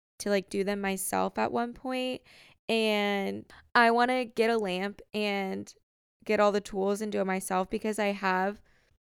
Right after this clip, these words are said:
seen so many TikToks where people do them and it looks pretty simple.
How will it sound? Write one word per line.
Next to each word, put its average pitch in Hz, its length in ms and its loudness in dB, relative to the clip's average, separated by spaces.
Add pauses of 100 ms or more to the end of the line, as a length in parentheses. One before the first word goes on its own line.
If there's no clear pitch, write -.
(400)
seen 240 260 -2
so 247 120 -2
many 240 160 -2
TikToks 214 460 -4
where 214 100 -2
people 214 280 -4
do 185 200 -2
them 214 140 -2
and 214 80 0
it 202 120 -4
looks 196 440 -2 (500)
pretty 254 220 0
simple. 254 640 0